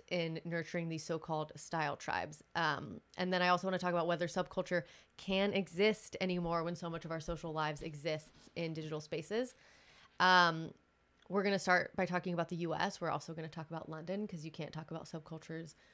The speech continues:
without talking about London. And then we're also going to, um, go to Japan for a minute.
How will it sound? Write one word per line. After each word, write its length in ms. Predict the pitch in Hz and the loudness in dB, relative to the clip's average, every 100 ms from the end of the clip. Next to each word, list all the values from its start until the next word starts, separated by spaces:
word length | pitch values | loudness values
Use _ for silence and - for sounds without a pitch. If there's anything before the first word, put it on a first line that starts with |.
| - - | -16 -4
without 360 | 170 180 220 247 | 8 10 10 6
talking 280 | 247 269 | 6 6
about 220 | 262 262 240 | 8 8 8
London. 380 | 254 240 254 240 | 6 6 6 4
And 240 | 190 185 | 0 2
then 360 | 180 175 170 165 | 4 4 2 -2
we're 120 | 165 | 0
also 300 | 165 160 175 | 0 0 -2
going 320 | 156 160 160 | -2 -2 -2
to, 460 | 156 - 160 156 156 - - - _ - | -6 -6 -4 -2 -4 -10 -20 -20 _ 0
um, 480 | 156 147 98 92 90 - - 151 151 | 2 2 0 -6 -14 -14 -14 -14 -4
go 140 | 170 | -2
to 80 | 156 | -2
Japan 420 | 147 156 151 - | -4 -4 -4 -6
for 140 | 151 - | -6 -6
a 40 | |
minute. 280 | - 90 | -4 0